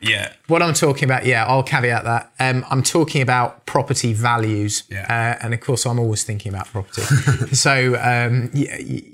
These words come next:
Speaker 2: yeah, i-, if you, if you're selling online, or you've got a trading business that is, I don't know, supplying stuff online or food or, or whatever, they're going absolutely crazy.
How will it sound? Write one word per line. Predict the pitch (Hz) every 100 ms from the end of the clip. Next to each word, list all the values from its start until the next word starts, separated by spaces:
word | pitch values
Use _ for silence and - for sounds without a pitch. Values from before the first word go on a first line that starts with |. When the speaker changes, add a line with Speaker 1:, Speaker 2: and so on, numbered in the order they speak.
| -
Speaker 2:
yeah, | 117 107 110
i-, | 147
if | 147 143 151
you, | 151 165 147 135
if | -
you're | 156
selling | - - 185 165 156
online, | 139 143 151 107 113 127 135 _ _ _
or | 135 131 123 120 120 117
you've | 135 127
got | 131
a | 117
trading | - 160 139 113 107
business | 104 101 113 120 - -
that | 120 110
is, | 110 101 113
I | 117
don't | 110 107
know, | 107
supplying | - 117 131 123 120 117 - - _ -
stuff | - 139 -
online | 117 117 123 113
or |
food | - - 147 131 120
or, | 117
or | 117
whatever, | 117 131 127 117 - - _ _ -
they're | 143
going | 151 143
absolutely | 127 - 139 123 120 120
crazy. | 110 - - 113 127 143 127 113 98 107 101